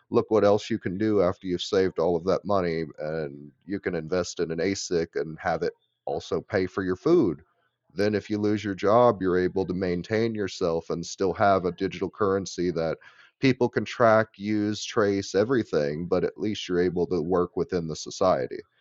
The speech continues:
Uh, if you can't do like that, you're going to have to still maintain some type of barter, trade, uh, have a skill,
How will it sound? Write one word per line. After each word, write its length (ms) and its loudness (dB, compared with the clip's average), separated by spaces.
Uh, 280 2
if 180 0
you 80 -6
can't 300 0
do 160 0
like 280 2
that, 320 4
you're 100 -4
going 260 -2
to 80 -4
have 200 -2
to 80 -10
still 240 -2
maintain 640 -4
some 260 -6
type 300 0
of 160 -6
barter, 560 2
trade, 800 0
uh, 340 2
have 240 2
a 60 2
skill, 880 2